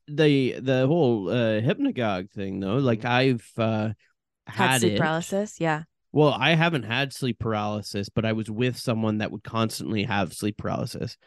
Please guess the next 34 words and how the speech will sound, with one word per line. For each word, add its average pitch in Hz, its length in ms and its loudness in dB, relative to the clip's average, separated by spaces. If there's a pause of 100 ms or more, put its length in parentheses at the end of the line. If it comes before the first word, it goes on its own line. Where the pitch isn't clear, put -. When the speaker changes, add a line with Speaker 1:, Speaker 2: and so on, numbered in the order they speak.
(320)
Speaker 1:
And 113 160 2
there 127 80 4
was 135 380 4
one 127 320 4
night 123 580 0 (440)
where, 113 360 4
when 110 240 0
I 117 220 2
was 127 180 2
awake 113 600 -2
watching, 107 840 -2
um, 98 480 -2
a 92 80 -6
show 117 320 2
on 107 100 2
my 104 480 0
iPad, 104 440 -8 (600)
I 120 540 2 (100)
Speaker 2:
It 147 60 -6
was 127 180 -4
Speaker 1:
saw 135 400 6
Speaker 2:
porn, 110 100 2
Speaker 1:
the 113 60 0
Speaker 2:
wasn't 110 60 -4
it? - 80 -18
Speaker 1:
figure 113 400 2
that 104 220 -2
she - 180 -4
Speaker 3:
Yes. 185 280 4
Speaker 1:
was 117 200 2
seeing 120 440 2
Speaker 3:
Stop. 147 600 4
Speaker 1:
during 117 140 -4
hip-, - 80 -18